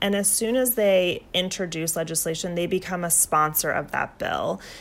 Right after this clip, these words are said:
And that's important because when you go to the Hill and you are advocating for a certain piece of legislation, you want to see who's sponsoring the bill, so who introduced it, whether on the House or the Senate side,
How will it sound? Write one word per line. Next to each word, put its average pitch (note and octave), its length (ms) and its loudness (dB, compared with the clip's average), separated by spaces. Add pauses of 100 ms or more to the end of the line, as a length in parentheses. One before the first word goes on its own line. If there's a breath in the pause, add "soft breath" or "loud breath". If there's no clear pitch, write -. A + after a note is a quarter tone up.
(160 loud breath)
And A3+ 180 2
that's C#4+ 220 2
important A3+ 420 0
because F#3+ 380 0
when F#3+ 160 -2
you A#3 240 0
go G3+ 200 4
to G3+ 140 -4
the F#3 80 0
Hill E3 420 2
and F3 200 -4
you F#3+ 340 0
are E3 420 4
advocating F3 540 -2
for D#3+ 220 -4
a D#3+ 40 0
certain E3+ 280 2
piece E3+ 240 -4
of D#3+ 100 -6
legislation, D#3 720 -4
you G3 160 -2
want G#3+ 200 2
to G3+ 40 0
see F3+ 320 2
who's A#3 400 -6
sponsoring F#3 640 -4
the A#3 80 -4
bill, A#3+ 240 -2
so F#3 180 -2
who F#3+ 220 -4
introduced E3 640 -8
it, F3 120 -4
whether D#3+ 240 -2
on D3+ 140 -2
the D3+ 60 -8
House D#3 340 -4
or D#3 60 -4
the D#3 100 -4
Senate D#3+ 340 -4
side, G3+ 380 0